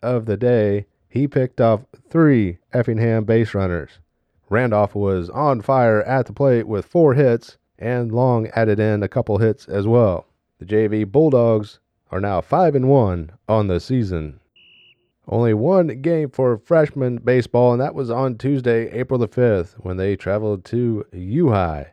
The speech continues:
Freshman baseball defeat the Pioneers nine to seven. Ray Long was superb in relief with three and two-thirds innings pitched, zero hits,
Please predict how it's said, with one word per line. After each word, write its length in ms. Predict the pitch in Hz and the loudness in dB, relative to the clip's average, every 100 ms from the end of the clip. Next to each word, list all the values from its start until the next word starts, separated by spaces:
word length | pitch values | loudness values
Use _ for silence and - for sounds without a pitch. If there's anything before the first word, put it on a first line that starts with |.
| _ | _
Freshman 440 | - 92 - 101 90 | -6 -6 -4 -6 -2
baseball 460 | 107 104 110 107 | -2 -2 -2 -2
defeat 400 | 90 - 143 - | -2 -6 -6 -6
the 80 | 85 | -10
Pioneers 720 | - 135 156 143 143 113 95 | -8 -4 -2 2 2 2 0
nine 320 | 104 160 175 | -2 0 0
to 80 | 135 | 0
seven. 500 | - 139 104 85 78 - | 2 2 2 -2 -8 -6
Ray 300 | 104 170 175 | 0 2 4
Long 440 | 143 135 123 120 - | 4 2 2 -4 -4
was 380 | 110 101 95 - _ | 0 0 -2 -8 _
superb 640 | - 101 - 160 165 160 - | -8 -6 2 4 4 2 -2
in 220 | 131 139 | -2 -2
relief 580 | 117 110 139 123 113 113 _ - | 0 2 4 4 0 -4 _ -10
with 220 | 98 90 | -8 -6
three 320 | - 151 143 | 0 2 2
and 100 | 127 | 0
two-thirds 480 | 127 139 135 127 113 - | 0 0 2 2 0 -4
innings 400 | 143 135 117 110 | -4 -2 -4 -6
pitched, 500 | - 127 110 - _ - 101 | 0 2 2 -2 _ -18 -6
zero 340 | 127 160 131 | 0 2 4
hits, 400 | 123 123 104 - | 4 2 0 -8